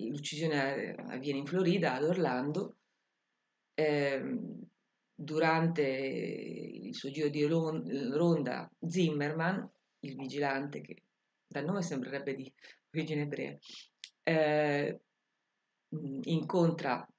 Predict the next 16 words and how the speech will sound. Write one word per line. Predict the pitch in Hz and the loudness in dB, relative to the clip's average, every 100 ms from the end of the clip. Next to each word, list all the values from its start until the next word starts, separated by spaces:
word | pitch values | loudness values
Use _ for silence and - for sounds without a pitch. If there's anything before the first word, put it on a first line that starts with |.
| _ - | _ 0
Taylor | 147 143 170 | 2 4 2
Martin, | 175 135 135 139 196 196 - _ _ _ _ _ _ - | 2 0 0 -4 -4 -4 -8 _ _ _ _ _ _ -8
eh, | 147 139 143 - - _ _ _ _ _ | -6 -6 -8 -10 -14 _ _ _ _ _
ha | - 160 | -4 -2
con | 151 | -2
lui | 143 151 | 0 0
una | 185 | 0
lite, | 196 120 - - - _ _ _ _ _ _ _ _ _ _ _ - | 0 -2 -6 -12 -12 _ _ _ _ _ _ _ _ _ _ _ -14
spara | - - 123 - - | -10 -6 -6 -6 -8
e | 180 | -6
lo | - | -8
uccide. | - - - - - _ _ _ _ _ _ _ _ _ _ _ _ - - _ _ _ - | -8 -10 -10 -10 -16 _ _ _ _ _ _ _ _ _ _ _ _ -20 -20 _ _ _ -2
A | 175 | 2
Saint | 170 226 233 | 6 8 10
Louis, | 190 180 185 - | 8 8 2 2
Missouri, | 196 - 156 147 156 - | 0 0 0 0 0 -2